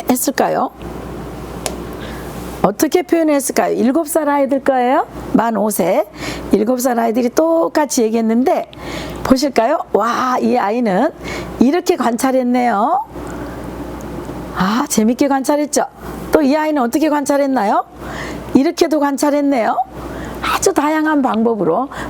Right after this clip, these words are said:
마치 피카소처럼 말이죠. <laughs> 마치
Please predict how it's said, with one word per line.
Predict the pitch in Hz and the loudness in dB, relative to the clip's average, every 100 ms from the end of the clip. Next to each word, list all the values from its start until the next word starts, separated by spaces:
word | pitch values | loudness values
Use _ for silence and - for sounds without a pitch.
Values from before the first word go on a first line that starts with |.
| - | -2
마치 | 202 - - | 0 -2 -4
피카소처럼 | 185 - - 285 208 - - 156 196 | -4 -2 0 0 0 -2 -2 0 0
말이죠. | 185 175 - - 349 359 - - - | 0 0 0 0 0 -4 -10 -10 -8
<laughs> | - - - - 214 | -6 -2 0 2 2
마치 | 208 220 - 214 | 0 0 -2 -2